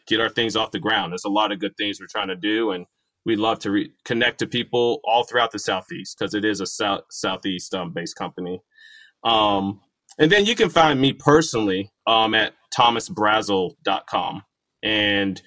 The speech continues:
yeah, all my stuff's there about what I've been doing as an actor, as a writer, and as a director. Um, been, woo, it's, that was a big thing this past year, is directing other people's projects in this time and helping them get those things off the ground. And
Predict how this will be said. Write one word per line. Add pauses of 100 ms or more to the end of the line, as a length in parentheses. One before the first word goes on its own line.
(360)
yeah,
all
my
stuff's
there
about
what
I've
been
doing
as
an
actor,
as
a
writer, (380)
and
as
a
director. (100)
Um,
been, (680)
woo,
it's,
that
was
a
big
thing
this
past
year,
is (200)
directing
other
people's
projects (140)
in
this
time
and
helping
them
get
those
things
off
the
ground.
And